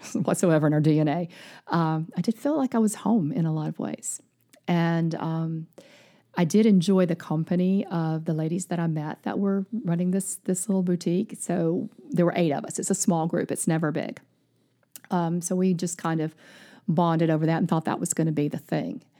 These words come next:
Um, but I kinda dedicated it to him. And then the second one, I decided to do Portugal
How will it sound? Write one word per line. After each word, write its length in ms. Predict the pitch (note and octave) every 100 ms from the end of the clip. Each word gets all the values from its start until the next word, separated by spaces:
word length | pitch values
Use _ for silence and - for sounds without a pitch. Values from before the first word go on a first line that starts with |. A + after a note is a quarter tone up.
| _ _ _ E3
Um, 260 | E3 D#3+
but 120 | D#3+ E3+
I 40 |
kinda 220 | - G#3+
dedicated 580 | F3+ E3 D#3 - - -
it 140 | - -
to 100 | D#3
him. 320 | D#3 - F3+ _ _ _ - _
And 320 | E3+ E3+ E3+ E3
then 400 | E3 D#3+ D#3+ D#3+
the 80 | D#3
second 520 | - A3 C4+ - - D#3
one, 440 | D#3 D#3 F3 G3+ _ _ _ _ _ _ _ _ _ _ _ _ _ _ _ _ _ _ -
I 80 | F3
decided 360 | D#3+ F3 E3+
to 60 | E3
do 60 |
Portugal 640 | D#3 - G#3+ - E3 E3